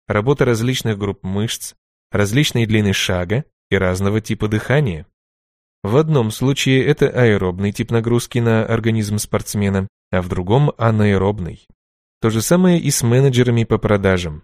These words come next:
которые продают разным типам клиентов. Менеджер по работе с ключевыми клиентами — это очень серьезное орудие. Это крупнокалиберная пушка,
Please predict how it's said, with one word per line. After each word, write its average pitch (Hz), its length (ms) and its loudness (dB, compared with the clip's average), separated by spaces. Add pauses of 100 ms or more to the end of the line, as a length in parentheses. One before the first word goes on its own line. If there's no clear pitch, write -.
(160)
которые 95 360 0
продают 95 440 -2
разным 127 520 2
типам 120 320 0
клиентов. 104 760 0 (540)
Менеджер 131 520 2
по 117 120 2
работе 120 320 0
с - 80 -6
ключевыми 117 520 0
клиентами — 135 560 0
это 123 120 0
очень 127 260 0
серьезное 127 800 0
орудие. 110 640 -2 (260)
Это 101 220 0
крупнокалиберная 101 960 0
пушка, - 560 -4